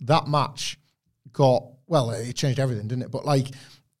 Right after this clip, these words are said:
that match and Kenny not even hit his finisher, that one tiny detail let you know as a viewer, if you were brand new, and lots of people were, that, ah,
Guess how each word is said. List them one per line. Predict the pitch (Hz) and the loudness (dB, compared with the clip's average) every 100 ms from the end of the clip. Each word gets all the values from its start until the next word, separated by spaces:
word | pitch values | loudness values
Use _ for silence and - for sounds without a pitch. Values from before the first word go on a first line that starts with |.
| _ _ | _ _
that | 151 147 | -2 0
match | 147 - - | 0 -2 -4
and | 131 | -2
Kenny | - 143 | 0 2
not | 135 135 | 2 0
even | 127 123 | -2 -2
hit | 110 | -4
his | 113 | -6
finisher, | - 147 135 117 110 | -4 -4 -2 -4 -6
that | 120 139 | -6 -4
one | 127 139 139 131 - | 0 2 2 -2 -4
tiny | 131 131 123 | -4 -2 0
detail | 131 120 113 95 110 _ _ _ _ _ _ _ | -2 -2 -6 -12 -16 _ _ _ _ _ _ _
let | - 151 160 | -2 0 4
you | 147 | 4
know | 131 131 113 113 113 | 4 2 -2 -8 -8
as | 110 | -6
a | 110 | -4
viewer, | 123 113 | -2 -2
if | - 127 | -4 -2
you | 120 | -2
were | |
brand | 113 131 135 | 0 0 0
new, | 123 117 117 | -2 -4 -6
and | 110 | -6
lots | 104 123 - | -2 -2 -2
of | 117 | -4
people | 127 120 127 | -6 -4 -4
were, | 123 127 113 113 - _ _ | -2 -2 -4 -10 -14 _ _
that, | 123 113 110 - - - | -2 0 -2 -6 -20 -4
ah, | 180 135 90 | 0 0 -2